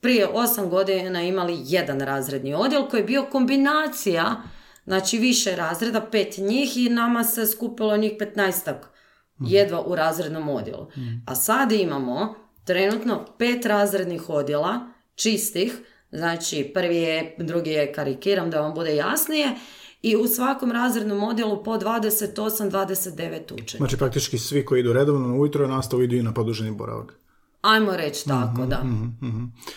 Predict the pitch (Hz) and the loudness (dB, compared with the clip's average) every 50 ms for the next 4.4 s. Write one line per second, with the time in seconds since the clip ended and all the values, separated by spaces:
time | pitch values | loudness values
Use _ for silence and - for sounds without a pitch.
0 | - - - - - _ - 131 131 131 127 123 135 143 135 - - 147 - - | -18 -20 -20 -20 -16 _ -4 -2 0 0 0 0 -2 -2 -4 -2 -2 0 0 2
1 | 170 160 160 175 - - 165 151 143 131 120 127 143 127 117 - 156 156 156 156 | 0 0 0 0 -2 -2 0 0 0 0 0 0 0 0 0 2 2 2 2 2
2 | 147 151 165 160 160 156 151 147 139 - - - - - 165 170 170 220 247 277 | 2 2 2 2 4 4 2 2 0 -2 -4 -12 -4 0 2 2 4 2 2 0
3 | 247 247 240 247 247 - 214 180 160 165 170 180 185 185 180 170 165 165 - - | 0 -2 -2 -2 0 0 0 0 0 2 0 2 2 2 2 2 2 0 -4 -4
4 | 143 143 139 139 139 139 139 120 | -2 -2 0 0 -2 -2 -4 -6